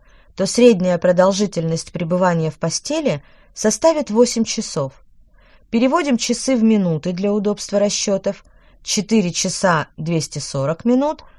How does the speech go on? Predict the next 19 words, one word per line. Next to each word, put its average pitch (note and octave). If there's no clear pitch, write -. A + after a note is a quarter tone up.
восемь E3
часов — -
четыреста G#3
восемьдесят D3+
минут. C#3+
Делим C4
двести A#3+
сорок G#3+
минут, F3+
длительность G#3+
сна, G3+
на F#3+
четыреста B3
восемьдесят F#3
минут, G#3+
длительность F#3+
пребывания F#3+
в -
постели. F#3